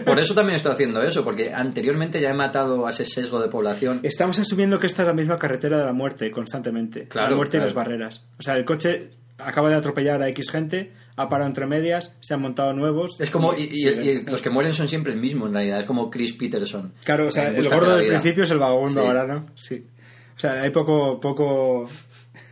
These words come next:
Speaker 1: Es que yo quiero montar una historia aquí. Tenemos que
Speaker 2: Claro.
Speaker 1: sacar algo de chicha, algo de jugo para el podcast.
Speaker 2: No, está claro, está claro.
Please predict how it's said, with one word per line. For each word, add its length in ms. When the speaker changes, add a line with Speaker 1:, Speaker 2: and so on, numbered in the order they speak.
Speaker 1:
Es 60
que 100
yo 80
quiero 160
montar 240
una 140
historia 360
aquí. 220
Tenemos 280
que 100
Speaker 2:
Claro. 120
Speaker 1:
sacar 220
algo 180
de 120
chicha, 260
algo 180
de 60
jugo 340
para 140
el 80
podcast. 500
Speaker 2:
No, 100
está 200
claro, 220
está 180
claro. 240